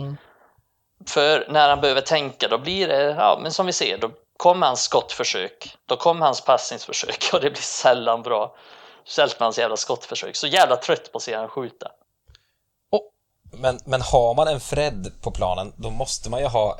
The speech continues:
Speaker 3: ett, ett komplement till honom som är en jättebollskicklig spelare. Alltså, så Fred kan bara ta bollen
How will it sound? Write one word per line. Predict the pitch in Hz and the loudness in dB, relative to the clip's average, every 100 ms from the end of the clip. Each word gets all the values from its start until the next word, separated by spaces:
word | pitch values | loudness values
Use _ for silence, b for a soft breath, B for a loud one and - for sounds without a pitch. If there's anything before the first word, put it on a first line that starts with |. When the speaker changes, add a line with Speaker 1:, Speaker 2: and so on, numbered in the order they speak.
| - _ - | -12 _ -12
Speaker 3:
ett, | 110 98 - - | -10 -10 -12 -12
ett | - | -8
komplement | 110 104 113 113 - 143 - | -8 -6 -6 -6 -6 -6 -6
till | 135 | -6
honom | 117 117 95 95 | -4 -6 -6 -6
som | - 98 | -6 -4
är | 113 | -6
en | 117 | -4
jättebollskicklig | 113 - - 90 92 - 107 - - 135 | -4 -4 -6 -4 -4 -4 -8 -8 -8 -8
spelare. | - 147 101 82 85 - b b b - - | -6 -4 -4 -4 -6 -8 b b b -14 -4
Alltså, | 110 110 | -4 -2
så | - 107 | -4 -4
Fred | - 123 120 | -2 -2 0
kan | 127 | 0
bara | 110 | 0
ta | - 143 | 4 2
bollen | 113 110 110 | 4 0 -2